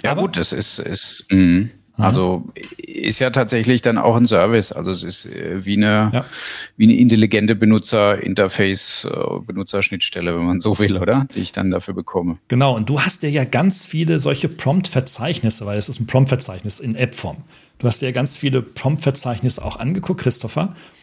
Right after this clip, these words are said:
Speaker 2: und hast ja auch festgestellt, okay, da gibt's, ähm, so einen neuen Überbegriff, ich will das nur ein-, kurz anteasern, Prompt Engineering, ähm, in dem dann
Speaker 1: Mhm.
Speaker 2: verschiedene Kategorien der Prompts dann entwickelt werden. Äh, kannst du da den Hörerinnen und Hörern vielleicht so einen Einblick liefern?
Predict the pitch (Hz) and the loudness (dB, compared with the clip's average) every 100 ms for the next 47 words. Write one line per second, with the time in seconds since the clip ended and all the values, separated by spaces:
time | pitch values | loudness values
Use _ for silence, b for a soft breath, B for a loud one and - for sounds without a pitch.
0 | B - 127 160 165 151 131 - 143 - | B 0 2 4 0 -4 -6 -2 -2 -2
1 | - 160 131 - 139 147 127 151 - 143 | -2 -4 -4 -2 0 2 0 -2 -4 0
2 | 135 135 135 139 - - - - - - | 2 2 0 -2 -8 -12 -12 -14 -14 -20
3 | - _ _ - - - 135 135 135 170 | -20 _ _ -12 -12 -8 0 4 4 4
4 | 180 202 226 165 180 - - - _ _ | 4 4 4 2 0 -2 -6 -14 _ _
5 | - 135 135 147 120 - 135 - 170 190 | -4 -2 0 -2 -4 0 0 0 -4 -2
6 | 139 113 123 - 147 185 - 117 117 135 | 0 0 0 0 0 0 0 0 2 2
7 | 147 104 165 170 b b b b b - | 2 2 -2 -4 b b b b b 0
8 | 123 120 131 131 131 - 117 143 170 160 | 2 4 2 0 -2 -4 0 0 4 4
9 | 87 - - 175 160 - 139 127 123 170 | 4 2 0 -2 -2 -2 -4 -4 -2 0
10 | 135 - - 143 - - 117 101 - 117 | 0 -2 0 2 0 -2 -2 -2 -2 0
11 | 139 135 110 - 90 85 87 107 101 101 | 0 0 -2 -2 -8 -6 -8 -4 -4 -4
12 | - - 151 - 156 147 160 143 139 151 | -6 -4 -4 -2 -2 -2 -4 -2 -2 0
13 | 139 - 147 139 139 135 127 - 131 - | -2 -2 -2 0 0 0 0 -2 -4 -8
14 | - - - - - 185 226 - 208 247 | -4 -4 -4 -6 -2 -2 -2 -4 -4 -4